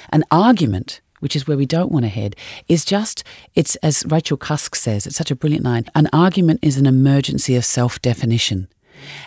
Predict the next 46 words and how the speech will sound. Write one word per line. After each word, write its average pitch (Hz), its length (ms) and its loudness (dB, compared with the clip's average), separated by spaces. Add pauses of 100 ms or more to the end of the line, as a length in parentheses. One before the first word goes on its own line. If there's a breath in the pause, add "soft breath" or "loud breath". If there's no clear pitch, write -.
And 143 220 2
that 151 120 0
what 170 200 2
you 185 120 4
wanna 160 180 4
do 160 240 0
is 143 120 -2
you're 151 120 0
not 190 120 -2
trying 226 180 -2
to 196 60 -4
define 185 520 0
yourself 123 640 -2 (300 loud breath)
when 135 140 2
you're 123 180 2
asking 127 440 -2
someone 110 280 -2
a 110 40 -2
question - 480 -6
or - 120 -6
challenging 117 640 -2
their 107 260 -2
assumptions. 104 560 -6 (380 loud breath)
You're 156 120 0
trying 185 460 0
to - 160 -6
work 156 420 -2
out 131 240 -2 (840 loud breath)
what 196 180 4
is 220 140 4
it 208 60 2
about 165 240 -2
themselves 139 760 0 (260 loud breath)
that - 160 -6
they're 127 140 2
so 127 260 0
busy 127 440 0
ready 120 240 0
to - 120 -8
define. 101 560 -4 (220 loud breath)
And 139 160 -4
if 135 140 -2
you 139 80 2
break 190 380 -2
down 165 320 2
that 123 160 -2